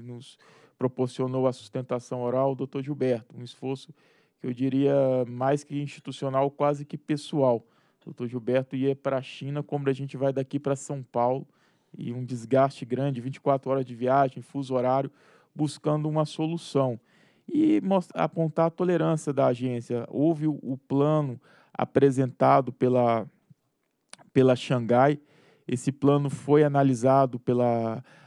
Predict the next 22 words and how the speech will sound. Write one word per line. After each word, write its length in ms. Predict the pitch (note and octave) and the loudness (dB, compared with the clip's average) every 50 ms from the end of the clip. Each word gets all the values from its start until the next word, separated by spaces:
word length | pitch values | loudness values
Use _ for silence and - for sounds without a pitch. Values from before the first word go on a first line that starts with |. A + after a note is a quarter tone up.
| - _ | -20 _
agência. 800 | - A2+ B2 B2 A2 G#2+ A#2+ B2+ C#3 D3 D#3 - - - D3 C#3+ - _ _ _ - - _ _ _ _ _ _ _ _ _ _ _ _ _ _ _ _ _ _ _ _ _ _ | 0 2 2 2 2 0 0 2 2 2 0 0 -4 -8 -8 -8 -10 _ _ _ -20 -20 _ _ _ _ _ _ _ _ _ _ _ _ _ _ _ _ _ _ _ _ _ _
É, 380 | - A#2+ B2 B2 B2 B2 B2 A#2+ | -2 0 2 4 4 4 4 2
logo 380 | A#2+ B2 C3 D3 D#3 C#3+ D3 D3+ | 2 4 4 4 4 4 4 4
a, 280 | C#3+ C3 A2 A2 B2+ | 4 4 2 0 0
a, 420 | B2+ B2+ _ - - - - A#2 A#2+ | 0 0 _ -12 -20 -8 -2 2 4
é, 240 | B2 B2 B2 A#2+ A2+ - _ _ _ _ _ _ - - | 4 6 4 4 2 -2 _ _ _ _ _ _ -10 -10
solicitaram 960 | - - - D#3+ D#3 C#3+ - D#3+ D3 D3 - D3+ D3+ D#3 D#3 D3+ C#3+ C#3 C3 | -4 0 2 2 2 2 0 -2 -2 2 4 6 6 8 8 6 4 2 2
mais 240 | C3 C3+ C#3 C3+ - | 2 2 2 2 0
cento 300 | - - D#3 E3 D#3+ D#3 | 0 0 0 0 0 -2
e 20 | |
vinte 320 | C#3 C#3+ D#3 D3 - - B2+ | -2 -2 -2 -2 -2 -6 -8
dias 440 | A#2 A#2+ C#3 D#3+ D#3+ D3+ C#3+ - - | -6 -4 -2 2 4 4 2 2 -2
pra 680 | _ - C3 C3 C3 B2+ B2+ B2 B2 B2 A#2+ A#2+ A#2+ | _ -2 0 2 2 2 2 2 0 0 0 -2 -4
equacionar 640 | B2 B2 - - C#3 C3+ - - C3+ C3+ C#3+ C#3+ C#3 | -4 -4 -2 -2 -2 -2 -2 -6 -6 -4 -4 -4 -4
questões 400 | - C3+ B2+ - - C#3 C#3 C3 | -6 -10 -14 -12 -14 -14 -14 -14
financeiras. 840 | _ - C3+ C#3 C3 B2 - - - D3+ D#3 D3+ C3+ A#2 A2+ - - _ _ _ _ _ _ _ _ - | _ -14 -12 -12 -12 -12 -12 -8 -4 0 0 2 0 0 -4 -10 -18 _ _ _ _ _ _ _ _ -2
A 100 | - B2+ | 0 0
agência, 340 | B2 A#2+ C#3+ D3 D3 D3+ C#3 | 0 2 0 0 0 0 2
mais 240 | C#3 C#3+ D3 C#3+ C#3+ | 4 4 4 4 4
uma 180 | D3 D3 C#3+ | 2 0 2
vez, 300 | C3 B2+ C#3 C#3+ C#3 C3+ | 2 4 4 4 2 0
tolerante, 840 | - - D3 C#3+ D3 C#3 C3+ C#3 C#3+ D3 D3 C#3+ C#3 - - A2+ | 0 0 4 6 6 6 6 6 4 4 2 0 -4 -8 -12 -14